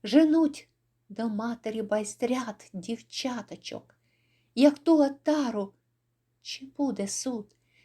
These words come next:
чи буде кара царям, царятам на землі? Чи буде правда між людьми?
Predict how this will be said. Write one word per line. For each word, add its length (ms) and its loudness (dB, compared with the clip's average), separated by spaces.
чи 200 6
буде 440 4
кара 560 0
царям, 580 0
царятам 760 4
на 120 -4
землі? 540 -6
Чи 200 -8
буде 280 -6
правда 520 -6
між 260 -8
людьми? 500 -4